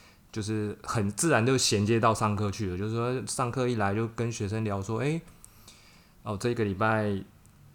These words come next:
状况怎么样啊？可能他会跟你分享说他去哪里玩啊，那你也可以分享说，诶，你有看到他的限时动态，然后这些地方如何如何。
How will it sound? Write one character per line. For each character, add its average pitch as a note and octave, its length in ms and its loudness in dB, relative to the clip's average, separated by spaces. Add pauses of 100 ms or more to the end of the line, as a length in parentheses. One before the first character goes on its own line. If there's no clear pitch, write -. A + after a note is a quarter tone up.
(400)
状 A2+ 140 0
况 A2 140 0
怎 F#2+ 100 0
么 G2+ 80 0
样 G2+ 160 2
啊？ F#2 320 0
可 G2+ 120 -8
能 F#2 180 -4
他 G2 80 -4
会 G#2+ 100 0
跟 G#2+ 140 -2
你 G2+ 100 0
分 G2+ 200 -2
享 F#2+ 100 -2
说 F#2+ 100 -2
他 F#2+ 140 -4
去 G2+ 180 -6
哪 F2+ 160 -2
里 F2+ 120 -4
玩 E2+ 180 -4
啊， E2+ 120 -4
那 F#2+ 120 -2
你 G2 80 0
也 F#2+ 60 -2
可 F#2+ 100 -4
以 F#2 60 -4
分 G2 120 -6
享 F#2 140 -2
说， G2+ 140 -4
诶， A2+ 100 -2
你 B2 120 0
有 G2 60 0
看 G#2 220 -2
到 G2 40 0
他 G#2 100 0
的 F#2+ 60 0
限 G2 180 -2
时 F2+ 100 -6
动 F2+ 220 -4
态， F2+ 240 -6
然 F2 100 -4
后 G2 80 -4
这 G2+ 100 -6
些 G#2 140 -2
地 G2+ 160 -4
方 F#2+ 300 -2
如 F#2 160 -4
何 F2+ 200 -4
如 F2 180 -6
何。 - 180 -12